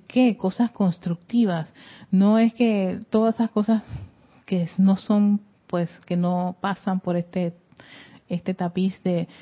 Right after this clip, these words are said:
de, de constructivo viene de la, de esa esfera, porque <laughs> recuerden que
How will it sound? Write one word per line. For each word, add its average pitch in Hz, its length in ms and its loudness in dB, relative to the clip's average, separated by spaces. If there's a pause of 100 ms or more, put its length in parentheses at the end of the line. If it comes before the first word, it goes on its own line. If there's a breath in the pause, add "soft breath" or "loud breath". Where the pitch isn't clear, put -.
(160 loud breath)
de, 175 220 -2
de 170 160 -4
constructivo 185 840 -4 (280 soft breath)
viene 185 400 0
de 175 60 -2
la, 165 180 -6
de 165 140 -6
esa 170 160 -8
esfera, 202 440 -4
porque 165 400 -10 (100)
<laughs> - 100 -20
recuerden 202 500 0
que 196 260 -6